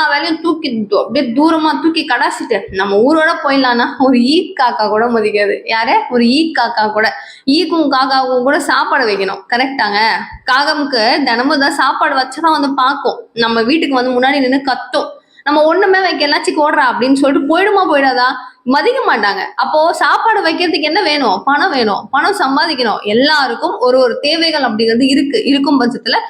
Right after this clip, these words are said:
எல்லாரும் ஓடுறதுதான். So இந்த படத்தை வந்து ஓவர் ஹைப், ஓவர் ப்ரமோஷன், பெரிய அளவுல ஒண்ணு, ஒண்ணு என்னமோ ஒண்ணு நடந்துச்சு, ஒரு மேஜிக். மாசு அவர்கள் நம்ம பார்த்தோம், நிறைய குழந்தைகளை எல்லாம் கூட்டிட்டு போயிட்டு "நான் வந்து இந்த படத்தை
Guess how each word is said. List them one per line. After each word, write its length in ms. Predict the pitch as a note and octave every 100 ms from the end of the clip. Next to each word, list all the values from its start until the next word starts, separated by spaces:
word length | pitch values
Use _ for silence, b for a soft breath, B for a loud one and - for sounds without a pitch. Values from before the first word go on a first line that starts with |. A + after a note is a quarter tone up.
| B B
எல்லாரும் 720 | B3+ E4+ E4 C4 A#3 D4 C4
ஓடுறதுதான். 560 | A#3+ C4 A3+ G#3 - - -
So 100 | G4+
இந்த 140 | G4+ F4
படத்தை 380 | F4+ G#4+ A#4+ A4
வந்து 200 | F#4+ G#4 A#3
ஓவர் 420 | A3+ C#4 G#4+ A#4 -
ஹைப், 420 | C#4+ E4+ - C#4+ A#3 G3
ஓவர் 400 | D4 B4 A#4 F#4
ப்ரமோஷன், 680 | E4 D#4 D#4 D#4+ E4 C#4+ A#3+ -
பெரிய 440 | A#3 C4+ E4+ G4 G4+ G4 D4+
அளவுல 320 | D#4+ F#4+ F#4 C#4+ -
ஒண்ணு, 280 | A3 A3+ A3+ - F#3+
ஒண்ணு 200 | A#3+ A#3
என்னமோ 340 | - C4 E4+ G4+
ஒண்ணு 200 | G4+ D#4
நடந்துச்சு, 380 | D4 D#4 C#4 - A3
ஒரு 120 | A#3
மேஜிக். 520 | A#3+ B3+ B3 A#3+ D3 - b b b C4+
மாசு 340 | D#4 A4+ A#4+
அவர்கள் 420 | G4 E4 C#4+ C#4+ C#4+
நம்ம 140 | C4+ B3
பார்த்தோம், 440 | A3+ B3 B3 -
நிறைய 280 | A3+ B3 D4 C#4+
குழந்தைகளை 400 | C4+ C#4 D4 C#4+
எல்லாம் 200 | C4+ C#4
கூட்டிட்டு 260 | C4+ C4+ A#3+
போயிட்டு 280 | A#3 A#3 C4 C#4+ -
"நான் 180 | B3 B3
வந்து 180 | B3 B3+
இந்த 140 | C4 C4
படத்தை 320 | A#3 -